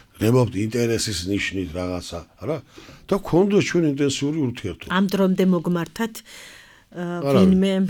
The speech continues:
Speaker 1: არავინ.
Speaker 2: ამ ჯგუფმა,
Speaker 1: არავინ და გარდა ამისა,
Speaker 2: რომელიც
Speaker 1: არავინ და გარდა ამისა,
Speaker 2: დაინტერესდა თქვენს
Speaker 1: არის, მაგალითად,
Speaker 2: შეთავაზებით?
Speaker 1: ახალგაზრდების ჯგუფი, მე ვიტყვი,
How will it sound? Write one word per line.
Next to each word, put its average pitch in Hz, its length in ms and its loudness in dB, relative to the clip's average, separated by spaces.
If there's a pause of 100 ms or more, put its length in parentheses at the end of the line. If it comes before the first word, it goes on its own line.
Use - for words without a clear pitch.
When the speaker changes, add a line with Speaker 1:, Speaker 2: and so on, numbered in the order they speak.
(240)
Speaker 1:
არავინ. 147 280 2
Speaker 2:
ამ 208 120 2
ჯგუფმა, 190 760 2
Speaker 1:
არავინ 127 320 4
და 101 100 -4
გარდა 123 320 4
ამისა, 190 360 6
Speaker 2:
რომელიც 104 160 2 (220)
Speaker 1:
არავინ 165 380 4
და 92 120 -2
გარდა 104 120 4
ამისა, 131 160 6
Speaker 2:
დაინტერესდა 160 520 6
თქვენს 202 240 2
Speaker 1:
არის, 196 240 12
მაგალითად, 135 400 6
Speaker 2:
შეთავაზებით? 180 460 0
Speaker 1:
ახალგაზრდების 123 640 2
ჯგუფი, 113 260 -4
მე 160 160 0
ვიტყვი, 120 320 -4